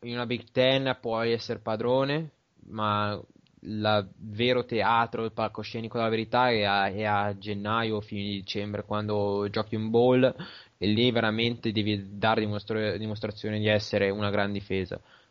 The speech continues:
Poi essere una gran difesa nella Pac-twelve, tanto per, eh, criticare quella conference che dalla, dalla Pacific dodici, che veramente io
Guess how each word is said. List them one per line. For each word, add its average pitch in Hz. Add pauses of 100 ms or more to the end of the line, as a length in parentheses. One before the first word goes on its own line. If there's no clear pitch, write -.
(100)
Poi 143 (160)
essere 139
una 131
gran 135
difesa 139
nella 131
Pac-twelve, 139
tanto 117
per, 113
eh, 104 (1700)
criticare 113
quella 110
conference 107
che 110
dalla, 101
dalla 104
Pacific 107
dodici, 107
che 101
veramente 101
io 95